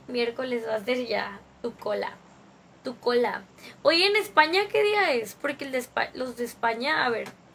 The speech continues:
Día de España. Los de España doblan el horario. ¿Qué día es en España?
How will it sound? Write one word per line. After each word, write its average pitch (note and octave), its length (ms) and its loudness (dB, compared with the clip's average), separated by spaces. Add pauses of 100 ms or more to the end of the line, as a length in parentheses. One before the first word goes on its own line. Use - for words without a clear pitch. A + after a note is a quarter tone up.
(600)
Día B3 240 0
de C4+ 80 -2
España. G#3 460 -8 (1800)
Los C4+ 160 -2
de C#4 80 2
España B3 420 -4 (120)
doblan C#4 400 -4
el D4 100 -6
horario. A3 440 -6 (2250)
¿Qué C4+ 120 -6
día D4 140 0
es D#4 80 -6
en F#4 140 -8
España? A3 540 -12